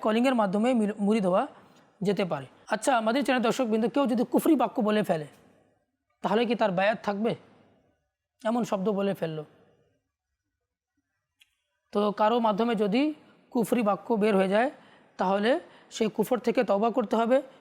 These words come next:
ইসলাম গ্রহণ করতে হবে এবং যে পীরের মুরিদ ছিল, তার কাছে আবার বায়াত গ্রহণ করতে হবে। কেউ যদি কুফর করে, তাহলে তার সমস্ত নামাজ, রোজা, হজ, এগুলা বিনষ্ট হয়ে যায়, এমনকি বায়াতও শেষ হয়ে যায়,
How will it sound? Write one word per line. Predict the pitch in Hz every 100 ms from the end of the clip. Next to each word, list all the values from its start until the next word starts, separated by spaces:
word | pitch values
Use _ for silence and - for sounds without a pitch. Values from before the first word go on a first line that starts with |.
| -
ইসলাম | 262 233
গ্রহণ | 214 226
করতে | 214 214 214
হবে | 220 262 294 - - -
এবং | 208 247 302 - -
যে | 165 226 262 233
পীরের | - 233 254
মুরিদ | 214 294 -
ছিল, | 240 156 143 - -
তার | 220 226
কাছে | 226 262
আবার | 226 220 240
বায়াত | 196 196
গ্রহণ | 175 170 294 - - - _ _
করতে | - 185 -
হবে। | 151 139 131 _ _ _
কেউ | - 233
যদি | 220 247
কুফর | - 208 262
করে, | 254 220 262 349 - - -
তাহলে | 185 214 233
তার | - 208
সমস্ত | - 254 254 -
নামাজ, | 214 180 220 226 165 165
রোজা, | 226 226 190
হজ, | 151 196 226 147 - - _ -
এগুলা | 208 226
বিনষ্ট | 208 160 277 285 269
হয়ে | 190
যায়, | 151 131 - _ _ _ _ -
এমনকি | 220 220 240
বায়াতও | 208 233 302
শেষ | 302 247 220
হয়ে | 175
যায়, | 143